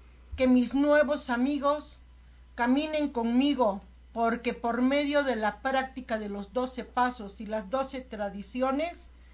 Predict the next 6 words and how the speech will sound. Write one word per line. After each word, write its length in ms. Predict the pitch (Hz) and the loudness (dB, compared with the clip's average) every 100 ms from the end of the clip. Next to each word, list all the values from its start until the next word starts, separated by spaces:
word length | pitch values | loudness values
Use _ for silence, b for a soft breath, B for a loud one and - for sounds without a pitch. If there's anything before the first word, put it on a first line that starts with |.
| b b b b - - - | b b b b -20 -20 -4
nunca 640 | 247 302 339 277 262 - - - - - - - - - - - - - - - - - | 2 2 2 2 2 2 -4 -20 -20 -20 -20 -20 -20 -20 -20 -20 -20 -20 -20 -20 -20 -16
lo 260 | 269 226 220 | -4 -2 0
pasé 320 | 208 - 247 | -2 -2 -4
mejor. 420 | 240 208 - 196 - - - - - - - - - - - - - - - - - - - - - - - 190 | -2 -6 -8 -14 -14 -20 -20 -20 -16 -14 -16 -20 -20 -18 -18 -18 -20 -20 -20 -20 -20 -20 -20 -20 -20 -20 -14 -8
El 120 | 233 | -4
programa 880 | 269 269 277 311 330 339 339 370 | 2 4 6 6 6 4 2 0